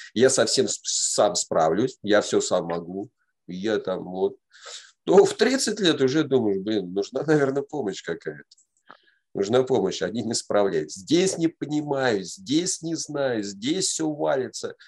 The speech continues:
А чё делать-то вообще, да? Если вы увидите, то мы с вами с этими этапами сталкиваемся. И вот этот, вот этот этап, это начинается фактор реального образования для мужчин.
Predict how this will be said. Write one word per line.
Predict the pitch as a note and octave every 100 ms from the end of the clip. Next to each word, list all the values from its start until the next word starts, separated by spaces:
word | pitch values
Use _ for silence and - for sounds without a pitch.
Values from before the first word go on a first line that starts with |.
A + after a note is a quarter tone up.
| - _ _ _
А | -
чё | - -
делать-то | B2+ D#3 G#2+ D#2 - -
вообще, | E2 D#2 - -
да? | E2+ - - _ _ _
Если | - A2+ -
вы | B2
увидите, | D3 C#4+ C#4+ C3
то | - C#3+ C#3+ - - -
мы | D3
с | A#3 -
вами | F#3 F3 D3+ - _ -
с | - D#3+
этими | D#3+ C3 G#2+
этапами | - B2+ - G2+ G2+
сталкиваемся. | - - G2+ G2 F#2+ - E2+ - - - _ _ -
И | B2
вот | C#3+ D3
этот, | F3+ F#3+ - -
вот | A#2+ C3+ D3
этот | F#3 D#3+ -
этап, | B2+ B2+ B2+ F#3 G3 - _ _ _
это | - A2
начинается | G#2 G2 - G#2 B2 C#3 C3 A2 F#2+ - _ _
фактор | - G#2+ A#2+ - G#2+
реального | F#2+ F#2 G2+ A2+ A2 G2
образования | F2+ E2+ F2+ F2 F2 G2+ G2 E2
для | D#2+
мужчин. | E2 E2 - -